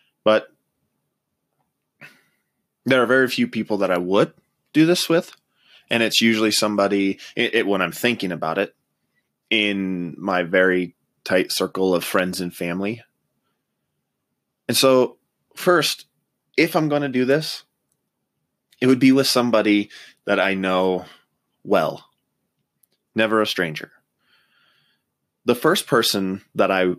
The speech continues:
might feel comfortable with doing this with is myself. And actually, I do this all the time because it's, it's just plain fun. But with my belly, I can, I can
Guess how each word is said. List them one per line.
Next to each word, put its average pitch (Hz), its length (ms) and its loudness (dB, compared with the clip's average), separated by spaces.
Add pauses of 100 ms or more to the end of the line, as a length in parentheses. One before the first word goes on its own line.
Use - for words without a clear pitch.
might 107 420 -2
feel 92 160 2
comfortable 80 500 -4
with 78 120 -6
doing 82 240 -6
this - 340 -8 (300)
with 90 300 0 (420)
is 123 120 4
myself. 120 580 2 (720)
And 113 120 0
actually, 107 320 2
I 95 80 4
do 101 180 2
this 95 180 0
all 101 300 0
the 98 100 0
time 90 420 -6 (840)
because 95 400 0
it's, - 340 -8 (420)
it's - 200 0
just - 220 -6
plain 78 220 -8
fun. - 280 -14 (1300)
But - 220 -2 (120)
with 117 160 -4
my 131 140 2
belly, 117 280 0
I 104 80 -2
can, 92 180 -12 (140)
I 107 40 -6
can 101 280 -8